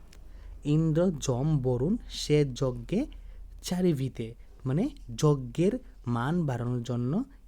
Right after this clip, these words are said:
কে কে আছেন? ইন্দ্র আছেন, যম আছেন, বরুণ আছেন, সে যজ্ঞে চারিভিতে। ইন্দ্রকে? ইন্দ্র হলো দেবাদিরাজ, দেবরাজ ইন্দ্র। যমকে মি-,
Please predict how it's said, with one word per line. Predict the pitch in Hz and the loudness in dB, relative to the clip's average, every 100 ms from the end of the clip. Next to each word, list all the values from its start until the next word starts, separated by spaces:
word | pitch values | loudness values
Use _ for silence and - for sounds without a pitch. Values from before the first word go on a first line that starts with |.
| - | -4
কে | 135 | -4
কে | - 147 | 0 -2
আছেন? | 143 - 220 311 - - - | -2 -2 -2 -2 -8 -14 -2
ইন্দ্র | 143 147 131 123 | 2 2 2 0
আছেন, | 113 - - 202 302 - - - 123 | -2 -6 -2 -2 -2 -10 -20 -10 -8
যম | 113 131 120 117 | -2 0 0 -2
আছেন, | 110 - 180 277 - - - 123 | -6 -4 0 -2 -4 -20 -10 0
বরুণ | 131 131 120 | 4 4 2
আছেন, | 110 - 113 110 120 | -4 -8 -12 -12 -14
সে | - 127 | -6 -4
যজ্ঞে | 117 - 117 113 - 190 330 - - - | -4 -4 -6 -6 -2 0 0 -8 -20 -14
চারিভিতে। | - 202 185 131 - 113 - - - | -2 2 2 0 -4 -12 -16 -14 -2
ইন্দ্রকে? | 151 160 151 156 240 311 - - | 0 2 0 0 -2 -4 -14 -6
ইন্দ্র | 131 135 123 131 | -2 -2 0 -2
হলো | 120 143 247 311 - - - 127 - - - 117 - | 0 0 0 -4 -18 -20 -20 -20 -20 -18 -16 -12 -2
দেবাদিরাজ, | 131 117 110 123 113 107 - - - | 0 0 -2 -2 -2 -4 -6 -8 -6
দেবরাজ | 120 117 113 120 131 113 | -2 -2 -2 -2 -4 -4
ইন্দ্র। | 117 113 107 107 - - - 127 | -4 -4 -6 -12 -16 -18 -6 -4
যমকে | 117 131 131 - 190 277 - - 127 | 0 0 0 -2 -2 -2 -4 -8 -2
মি-, | 139 143 | 2 2